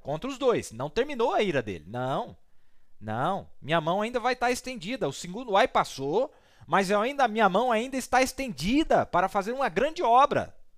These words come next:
Falta muita coisa para acontecer ainda. Ele disse pra eles quando que era o final da dispensação gentílica. Calma, vamos discorrer mais. Apenas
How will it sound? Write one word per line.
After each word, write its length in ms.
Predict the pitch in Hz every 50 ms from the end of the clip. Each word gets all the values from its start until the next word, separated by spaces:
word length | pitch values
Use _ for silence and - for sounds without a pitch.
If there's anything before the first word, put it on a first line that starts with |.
| - -
Falta 320 | - - 254 277 - -
muita 380 | 254 208 233 311 370 - 415 381
coisa 380 | - - 220 269 311 302 311
para 140 | - - -
acontecer 540 | - 277 269 - 285 254 - - - - - - _ -
ainda. 320 | 226 233 - - - 135 - - _ _ _ - - _ _ _ _ _ _ _ _ _ _ _ _ _ _ _ _ _ _ _ _ _ _ _ _ _ _ _ _ _ _ _ _ _ _ _ _ - - - _ _ _ _
Ele 380 | - 190 254 311 339 349 320 294 - - _
disse 640 | - - - - 311 330 - - - 143 117 87 - _ _ _ _ _ - -
pra 200 | 202 220 185 180
eles 320 | 220 262 285 240 196 - -
quando 360 | - - 240 294 311 302 294
que 160 | - - 202
era 180 | 202 226 240 240
o 20 |
final 380 | - - 202 165 170 185 208 208
da 80 | 202
dispensação 580 | - - - 185 165 - 170 151 - 165 165 165
gentílica. 540 | 170 226 233 - - 135 104 - - - - - - _ _ _ -
Calma, 480 | 120 147 175 180 160 135 92 73 - _ _
vamos 300 | 87 92 113 143 160 143
discorrer 460 | 165 190 - - 233 208 196 202 226
mais. 380 | 233 202 165 143 113 - - - -
Apenas 560 | 143 - - 247 269 277 294 247 - -